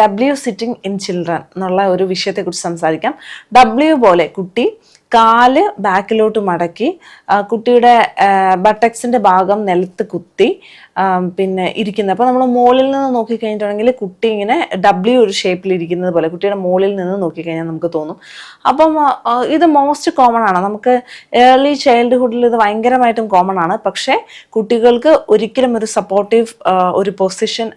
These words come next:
അല്ല ഇത്. കുട്ടികളുടെ growth and development-ിന് ഒരിക്കലും സപ്പോർട്ട് ചെയ്യുന്ന ഒരു, ആ, സിറ്റിംഗ് പോസ്ചർ അല്ലെങ്കിൽ sit-, ഒരു പൊസിഷൻ അല്ല ഇത്. അതുകൊണ്ട് തീർച്ചയായിട്ടും ശ്രദ്ധിക്കേണ്ടതാണ്.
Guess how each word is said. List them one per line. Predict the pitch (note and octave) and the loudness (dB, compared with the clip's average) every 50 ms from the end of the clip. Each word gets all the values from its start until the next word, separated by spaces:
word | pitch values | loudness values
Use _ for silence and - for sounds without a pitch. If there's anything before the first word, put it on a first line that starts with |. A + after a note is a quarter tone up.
| - E3 | -6 -4
അല്ല | F3+ F3+ F#3+ G#3 G#3+ | -2 0 2 4 4
ഇത്. | F#3+ E3 D3+ D3+ D3 C#3+ - - - - - _ | 4 2 2 -2 -6 -8 -10 -18 -20 -20 -16 _
കുട്ടികളുടെ | - G3 F3+ - A3 G3 G#3+ G#3+ G#3+ G3+ B3 C#4 | -8 -6 -2 0 0 2 2 2 2 2 2 0
growth | C4 - - F3+ F#3+ G3 G3+ G#3+ G#3 - A#3+ | 0 -4 -6 0 2 4 4 4 4 2 2
and | A3+ A3 G3+ | 2 2 0
development-ിന് | F#3 F#3+ F#3+ F#3+ F#3+ G#3 G3+ G3 G#3 G3 G3 | 2 2 0 -2 -2 -2 -4 -2 -2 0 0
ഒരിക്കലും | F#3+ G3 G3 G3+ B3 A#3+ A3+ G#3+ | 0 0 0 0 0 0 0 -2
സപ്പോർട്ട് | - - F#3+ F#3 G3+ G3 G3 G3 G#3+ | -4 -6 -4 0 0 0 2 2 0
ചെയ്യുന്ന | F#3+ F#3+ F#3 F#3 | 0 0 0 0
ഒരു, | F3+ F3+ A3+ F#4+ F#4+ - - - - - - - - | 0 2 2 0 0 -4 -14 -20 -20 -20 -8 -2 0
ആ, | F#3 F#3 F3+ F3+ F3+ F3+ F#3 | 2 2 2 0 -2 -2 -4
സിറ്റിംഗ് | F3+ - A#3 G3+ - B3 B3 A#3 A3 | -6 -6 -6 -4 -2 -2 -2 -2 0
പോസ്ചർ | G#3+ G3 F#3+ - - - A3 A#3+ A#3+ - | 0 0 0 0 -2 -2 -2 -2 -4 -6
അല്ലെങ്കിൽ | F#3 F#3+ G3 G3 G3 F#3+ | -6 -4 -4 -4 -6 -8
sit-, | F#3+ - F#3+ F#3+ - F#3+ | -8 -10 -12 -10 -4 -2
ഒരു | G3 G#3+ | 0 0
പൊസിഷൻ | G#3+ G#3 G#3+ G3+ G3 - A3+ G#3+ - B3 A3+ - - | 0 0 -2 -4 -4 -4 -6 -6 -6 -8 -8 -6 -6
അല്ല | F3+ F#3 F3+ F3 | -4 -2 -2 -2
ഇത്. | E3+ D#3+ E3 E3 A3+ D4+ - - - - - - - | -2 -2 -2 -2 -4 -6 -6 -16 -20 -20 -12 -4 0
അതുകൊണ്ട് | A3+ A#3+ A3 B3+ B3+ C4 C4 C4 | 2 4 4 4 2 2 0 2
തീർച്ചയായിട്ടും | B3+ B3 A3+ F#3+ - A3+ G#3 G3 G#3+ A3 | 2 2 2 2 2 2 2 2 0 -2
ശ്രദ്ധിക്കേണ്ടതാണ്. | - G#3+ F#3+ F3 G3 F#3 G3 G3 F#3 E3+ E3+ F3 F#3 A#3 | -2 -4 -2 -2 -2 -2 -2 -2 0 0 -2 -2 -4 -6